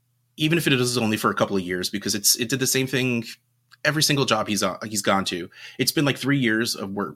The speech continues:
excited, and then things get stale, and then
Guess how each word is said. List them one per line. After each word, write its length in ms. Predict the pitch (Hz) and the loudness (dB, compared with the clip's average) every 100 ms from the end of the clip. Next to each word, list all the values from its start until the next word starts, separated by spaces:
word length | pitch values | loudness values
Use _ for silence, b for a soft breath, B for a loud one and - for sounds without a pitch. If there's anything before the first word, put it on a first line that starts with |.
| - | -4
excited, 640 | - - 107 107 110 113 - | 2 4 4 4 0 0 -2
and 140 | 104 | 2
then 420 | 101 95 95 98 _ _ _ _ _ _ _ _ _ | 2 2 0 -4 _ _ _ _ _ _ _ _ _
things 280 | - 139 135 | -2 2 4
get 180 | - 120 | 2 2
stale, 680 | - 110 107 104 101 98 _ _ _ | 4 4 6 4 2 -2 _ _ _
and 120 | 107 | 0
then 460 | 101 98 92 92 | 2 2 0 -4